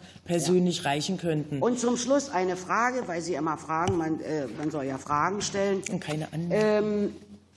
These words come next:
Speaker 2: ich habe hier eine Unterlage, wonach die U O K G eine Stiftung D D R, D D R Haft Zwangsarbeit e V gegründet haben.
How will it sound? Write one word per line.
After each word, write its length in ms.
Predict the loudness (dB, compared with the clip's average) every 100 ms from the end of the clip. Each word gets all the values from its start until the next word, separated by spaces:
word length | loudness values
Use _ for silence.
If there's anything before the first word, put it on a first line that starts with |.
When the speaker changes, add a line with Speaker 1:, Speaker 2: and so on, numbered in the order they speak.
| -20 _ _ -6
Speaker 2:
ich 200 | -4 -2
habe 380 | 0 0 0 -2
hier 600 | -2 -2 0 2 2 0 -4 -10 -18 -20 _ _ _ _ _ _ -20 _
eine 220 | 0 2
Unterlage, 800 | 2 0 2 2 2 2 0 -2
wonach 400 | 0 2 2 0
die 140 | -6 -10
U 200 | -2 -2
O 20 |
K 240 | 0 -2
G 480 | -2 0 0 0 -2 -4 -12 -16 -12 -12 -12 -2
eine 240 | 2 2
Stiftung 540 | 0 -2 -4 -2 -2
D 140 | -2 0
D 60 |
R, 240 | 2 2 0 -4 -16 -20 -18 -4
D 100 | 0
D 60 |
R 260 | 2 2 0
Haft 220 | -2 -6
Zwangsarbeit 720 | -6 -6 -4 -2 0 0 0
e 80 | -2
V 300 | -4 -2 0
gegründet 580 | -2 -2 -2 0 0 -2
haben. 300 | -8 -10 -14